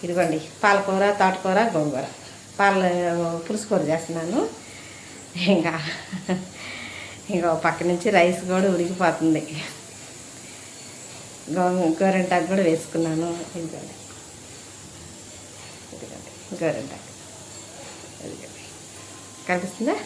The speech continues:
గోరింటాకు కూడా వేసుకున్నాను. చిన్న చిన్న బిట్లు యాడ్ చేస్తున్నాను.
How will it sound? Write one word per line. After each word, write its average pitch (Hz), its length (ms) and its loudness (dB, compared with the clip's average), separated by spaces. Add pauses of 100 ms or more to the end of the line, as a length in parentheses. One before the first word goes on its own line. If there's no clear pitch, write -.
(1040)
గోరింటాకు 196 320 4
కూడా 185 140 -2
వేసుకున్నాను. 170 920 0
చిన్న - 400 0
చిన్న 226 120 4
బిట్లు 226 280 4
యాడ్ 190 400 6
చేస్తున్నాను. 196 540 2